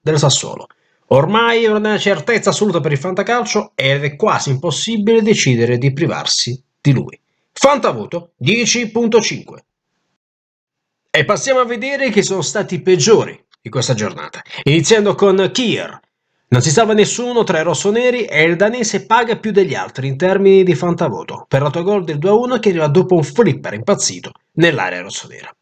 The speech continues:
Il Milan dovrà necessariamente riprendersi e per farlo dovrà contare sul miglior Kier.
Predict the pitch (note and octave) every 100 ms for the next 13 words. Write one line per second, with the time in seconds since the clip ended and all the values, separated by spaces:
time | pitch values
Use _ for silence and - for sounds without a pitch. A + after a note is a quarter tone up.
0 | _ - - - - D#3+ A3 B3 A#3+ G#3
1 | F3 D#3 F3 G3+ F#3+ - F3+ F#3 G3 F#3
2 | F3 - F#3+ A2 - - - C3+ F3 -
3 | A#3+ B3 B3+ - C#3 D3+ F3 G#3 A#3 A#3
4 | - - F#3+ F#3+ G#3+ C3 B2 - C3+ -
5 | -